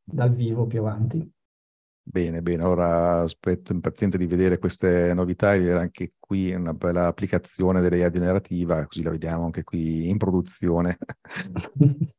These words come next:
Speaker 2: Bene, bene. Eh, guarda, ti volevo chiedere un'altra cosa, no? Visto che, mm, appunto hai visto molto questa fase anche proprio di scale up, eh, quindi anche la crescita dell'azienda,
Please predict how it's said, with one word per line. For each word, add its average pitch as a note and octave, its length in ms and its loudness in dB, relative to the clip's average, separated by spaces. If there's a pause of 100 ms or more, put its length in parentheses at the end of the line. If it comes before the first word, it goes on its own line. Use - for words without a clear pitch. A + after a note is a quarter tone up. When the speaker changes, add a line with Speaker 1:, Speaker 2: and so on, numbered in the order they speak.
(140)
Speaker 2:
Bene, E2 320 2
bene. D#2+ 380 2 (580)
Eh, B2+ 520 6
guarda, G#2+ 220 2
ti F2+ 100 0
volevo C#3 120 2
chiedere E2+ 220 0
un'altra D#3 220 2
cosa, D2+ 400 0
no? G2+ 40 0
Visto A2+ 220 0
che, F#2 360 4
mm, F2 440 -2
appunto E2+ 580 0
hai E2+ 300 -4
visto F2+ 580 2
molto F2+ 280 2
questa F2+ 200 -4
fase F2 300 2
anche E2+ 160 0
proprio E2+ 220 0
di D#2 120 -2
scale F2 320 2
up, E2+ 340 0
eh, F#2 400 6
quindi E2 180 -6
anche D2+ 160 -6
la D#2 40 -2
crescita F2 380 -4
dell'azienda, F#2 580 4